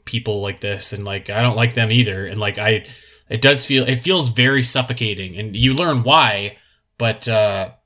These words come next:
yeah, I, I, I think that that, like, kinda, I mean, on one hand, it's, I guess it's kinda simple, like, everybody, like, <laughs> sucks at this version of the Matrix, but, like, they suck just 'cause they're, like, a creepy modern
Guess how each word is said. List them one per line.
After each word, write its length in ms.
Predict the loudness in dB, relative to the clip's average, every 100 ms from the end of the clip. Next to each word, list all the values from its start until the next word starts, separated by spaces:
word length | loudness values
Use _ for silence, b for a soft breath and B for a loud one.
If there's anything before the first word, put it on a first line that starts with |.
| _ _ -16
yeah, 340 | -12 -4 0 0
I, 220 | 0 0
I, 200 | 2 2
I 20 |
think 180 | 2 0
that 100 | 0
that, 240 | 2 2 2
like, 240 | -2 -4 B B B _ _
kinda, 480 | 2 4 4 2 0
I 60 | 0
mean, 120 | 4
on 120 | 6
one 120 | 6 4
hand, 180 | 4 2
it's, 140 | 0
I 120 | 0
guess 160 | 0 -2
it's 80 | -2
kinda 200 | -2 0
simple, 300 | -2 -2 -2
like, 160 | -2
everybody, 520 | -4 -4 -4 -4 -8 -14 -14
like, 140 | -2
<laughs> 80 | -2
sucks 240 | 2 2
at 80 | 2
this 120 | -2 -2
version 260 | -2 -2
of 60 | -4
the 80 | 0
Matrix, 420 | 0 0 -6 -6
but, 100 | -4
like, 160 | -4 B B B 0
they 100 | 2
suck 320 | 4 0 0
just 160 | -2 0
'cause 100 | 0
they're, 140 | 2
like, 220 | 0 -2 -8
a 60 |
creepy 440 | -12 -6 -4 -2 0
modern 540 | 0 0 0 -2